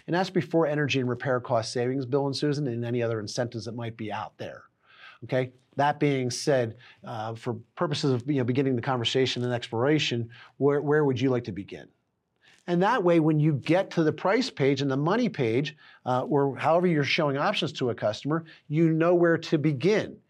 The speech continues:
You're relevant to them in their process. And you let them see everything, even the stuff that's way more expensive. 'Cause again, that gives them perspective, context,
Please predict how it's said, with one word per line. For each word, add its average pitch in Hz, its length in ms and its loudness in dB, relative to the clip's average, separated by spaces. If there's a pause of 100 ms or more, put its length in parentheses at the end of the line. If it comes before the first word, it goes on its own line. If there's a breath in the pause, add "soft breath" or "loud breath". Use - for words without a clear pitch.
(140)
You're 151 200 4
relevant 165 580 2
to 151 120 0
them 156 240 2
in 147 140 0
their 139 160 0
process. 185 680 -6 (380 loud breath)
And 151 140 2
you 151 100 4
let 190 200 4
them 180 160 4
see 185 260 2
everything, 185 500 2
even 196 300 2
the 208 80 2
stuff 190 260 -2
that's 190 180 0
way 185 200 4
more 196 260 2
expensive. 101 600 -6 (180)
'Cause 147 180 -2
again, 156 300 -2
that 156 200 0
gives 160 180 2
them 160 160 0
perspective, 160 680 -4 (320 loud breath)
context, 185 760 -4